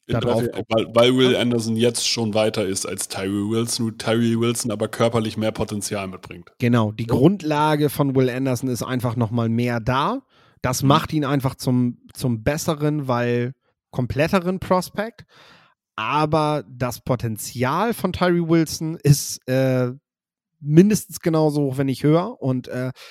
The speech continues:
Speaker 1: das, das macht es natürlich zu einem lukrativen Spieler, den du an der Stelle holen möchtest. So, und, äh,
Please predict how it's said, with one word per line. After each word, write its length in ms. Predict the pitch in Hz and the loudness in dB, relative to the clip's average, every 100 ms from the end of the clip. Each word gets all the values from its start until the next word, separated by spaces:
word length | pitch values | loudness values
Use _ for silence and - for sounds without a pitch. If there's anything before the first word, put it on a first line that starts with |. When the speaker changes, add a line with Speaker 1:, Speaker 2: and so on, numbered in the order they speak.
| - - | -20 -8
Speaker 1:
das, 220 | 131 139 - | -6 -6 -8
das 240 | 135 135 | -4 -2
macht 300 | 131 143 139 | 0 0 0
es 140 | 139 - | -4 -2
natürlich 520 | 127 - 135 127 117 | -4 -2 0 -2 -4
zu 560 | - 127 123 123 123 127 | -8 -6 -4 -2 -2 -2
einem 440 | 123 120 117 117 - _ _ _ | 0 0 0 -4 -8 _ _ _
lukrativen 800 | - 123 - 131 - 143 123 120 | 0 0 2 -4 -4 -6 -2 -2
Spieler, 460 | 110 - 151 135 110 | -4 -8 -4 -2 -2
den 180 | 107 110 | -2 -4
du 140 | 107 | -4
an 120 | 104 | -6
der 100 | 110 | -4
Stelle 280 | 101 - 104 | -6 -6 -4
holen 320 | 101 107 104 | -4 -4 -4
möchtest. 380 | 95 90 - 87 | -4 -10 -14 -16
So, 160 | - 87 | -12 -12
und, 220 | 90 85 | -12 -14
äh, 240 | 80 107 | -12 -12